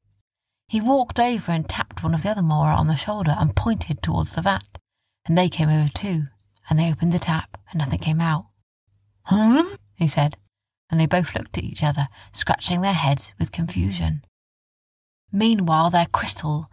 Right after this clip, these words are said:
had been sorted with some of the gold, and it was heading off towards the melting vat. But luckily, as they couldn't fuel the system again, the conveyor belt slowed down.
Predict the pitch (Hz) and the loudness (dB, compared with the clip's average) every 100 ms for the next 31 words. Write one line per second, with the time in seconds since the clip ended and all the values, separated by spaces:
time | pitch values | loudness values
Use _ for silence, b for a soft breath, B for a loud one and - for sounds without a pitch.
0 | - - - 196 175 - 247 226 - 165 | -6 -6 -2 0 2 2 2 0 0 0
1 | 160 - 196 185 180 160 208 202 151 160 | 0 -2 -2 -2 -2 -2 -2 0 -2 -4
2 | - - 208 160 190 220 214 196 214 - | -10 -4 -2 0 0 0 0 0 -2 -4
3 | - 175 196 185 - 175 208 226 175 151 | -4 -2 -2 -4 0 2 2 0 0 -2
4 | 156 147 - - _ _ _ _ _ - | 0 -4 -6 -20 _ _ _ _ _ -4
5 | 170 - - 165 156 180 - 202 - 226 | 0 0 0 -2 0 0 0 0 0 -2
6 | 101 - 240 190 165 208 185 175 170 160 | -2 -4 -4 -2 -2 -2 -4 -4 -2 0
7 | 151 151 _ _ _ 185 - 190 196 208 | -2 -4 _ _ _ -4 0 0 2 2
8 | 190 170 - - - - 180 196 196 190 | 2 0 -2 -6 -6 -4 0 -2 -2 -6
9 | 185 190 196 190 160 151 | -6 -2 -2 -2 -4 -6